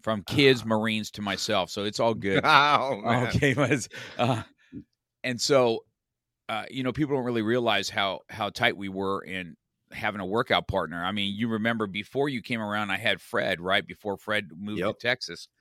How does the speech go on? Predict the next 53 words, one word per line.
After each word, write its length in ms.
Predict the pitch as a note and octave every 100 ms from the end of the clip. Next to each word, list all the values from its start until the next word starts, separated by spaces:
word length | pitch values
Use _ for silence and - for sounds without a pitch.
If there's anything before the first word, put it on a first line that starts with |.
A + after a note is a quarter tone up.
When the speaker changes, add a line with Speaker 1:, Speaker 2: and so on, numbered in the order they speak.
| - _ _
Speaker 1:
I 100 | G#2 C3+
had 140 | B2
a, 80 | G#2 E2
I 120 | G#2+
had 200 | C3+ G#2
a, 200 | F#2 F#2+
a, 240 | F#2 F2+ - _ _ _ -
a 60 |
workout 440 | F#2+ B2 C3 G2+ -
partner. 520 | G2 D2 F2 G2+ A#2 _ _ _ _
And 200 | A#2+ A#2
those 220 | C3 D#3 D#3+
are 80 |
important 540 | D3+ - A#2+ A2+ C#3+ B2+
because, 640 | A#2 - A#2 A#2+ A2+ - - -
you 120 | D#3+
know, 200 | D#3 C#3+ E3
I, 140 | E3+
I'm 180 | C#3+ C#3+
older 380 | B2+ C#3+ C#3 C3
and 100 | A#2+
I 60 | B2
don't 180 | C3+ A2+
really 180 | B2+ B2+
wanna 220 | A#2+ A#2
be 160 | F#2+ -
injured 420 | A2+ B2 G#2 G2
at 140 | F#2 -
the 80 |
same 260 | - A#2 G2+
time. 260 | C3 A#2 F2+
And 80 |
I 40 | G#2
wanna 220 | B2+ A2+
go 160 | F#2+ F2+
hard, 500 | A#2+ B2 F#2+ F2+ D#2+ _ _ _
but 380 | - A2 G#2+ G2+ -
we're, 360 | A2 A#2 A2+
Speaker 2:
Yeah. 60 | G#2
Speaker 1:
I'm 240 | - A2+ A#2+
not 280 | A#2 A2+ - _ _
wanting 340 | A2 A2 F#2 F#2+
to 80 |
put 300 | F#2 B2 A2+
each 260 | C#2 G#2 -
other 200 | G#2+ G2
in 60 | F2+
the 60 | G2
hospital. 400 | A2 A2 F#2 F2+
My 140 | F#2
ego's 360 | G2+ G#2+ F#2+ G2+
not 180 | F#2+ - D#2+
that, 160 | G2